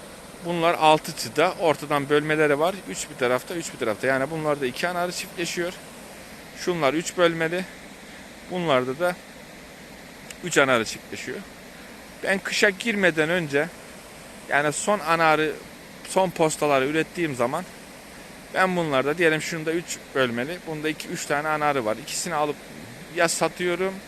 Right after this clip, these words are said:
ya bana, benim ihtiyacım varsa ya ben kullanıyorum. Bir tane ana arı bile bırakıp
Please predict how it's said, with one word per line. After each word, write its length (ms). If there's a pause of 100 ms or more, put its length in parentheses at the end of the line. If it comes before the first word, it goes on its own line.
(540)
ya 160 (120)
bana, 240 (160)
benim 200
ihtiyacım 460
varsa 200
ya 180
ben 160 (100)
kullanıyorum. 500 (120)
Bir 60
tane 320
ana 180
arı 200
bile 200 (540)
bırakıp 320